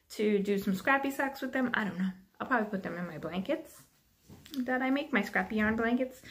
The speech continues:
'cause a lot of these are colors that I don't use, like this yellow and this orange. This color, obviously, I use, mm,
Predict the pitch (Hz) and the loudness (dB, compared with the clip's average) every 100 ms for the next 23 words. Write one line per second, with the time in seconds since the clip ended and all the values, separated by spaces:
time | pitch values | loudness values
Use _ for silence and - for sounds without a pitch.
0 | - - 247 254 262 262 254 226 247 202 | -6 2 6 8 8 6 4 0 0 0
1 | 208 190 180 180 - - - - - - | 0 0 0 -2 -6 -6 -8 -10 -10 -10
2 | - 190 180 165 170 165 165 - 156 160 | -10 -6 -2 0 0 0 -4 -6 -4 -4
3 | 156 - - - _ - 226 - - - | -6 -8 -14 -18 _ 2 2 4 2 2
4 | - - - 143 135 131 135 - - 104 | -2 -4 -6 -6 -4 -4 -4 -6 -8 -10